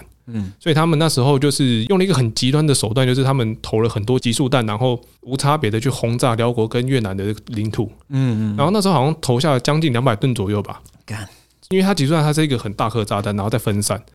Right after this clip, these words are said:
Speaker 2: 散落不同的土地上面。
Speaker 1: 哦，类似这种散弹的感觉。
Speaker 2: 对，对，对，对。
Speaker 1: 那这个杀伤范围很大欸。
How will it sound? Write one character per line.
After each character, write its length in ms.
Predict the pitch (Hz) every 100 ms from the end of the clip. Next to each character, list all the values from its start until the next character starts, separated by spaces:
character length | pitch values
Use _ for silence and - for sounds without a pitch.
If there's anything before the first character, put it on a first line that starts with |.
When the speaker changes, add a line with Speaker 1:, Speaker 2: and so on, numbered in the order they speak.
| -
Speaker 2:
散 200 | - 139
落 120 | 127
不 100 | 135
同 160 | 117 104
的 80 | 98
土 160 | 104
地 100 | 110
上 160 | 110 95
面。 140 | 110
Speaker 1:
哦， 60 | 185
类 120 | 208
似 200 | 180 175
这 40 |
种 140 | 165 127
散 280 | - - 110
弹 140 | 151 120
的 60 |
感 160 | 110 98
觉。 140 | 98
Speaker 2:
对， 100 | 98
对， 100 | 113
对， 280 | 107 104 101
对。 20 |
Speaker 1:
那 100 | 185
这 120 | 220 226
个 60 |
杀 140 | 160 185
伤 120 | 185
范 120 | 196
围 60 | 135
很 160 | 113 98
大 260 | 143 107
欸。 100 | -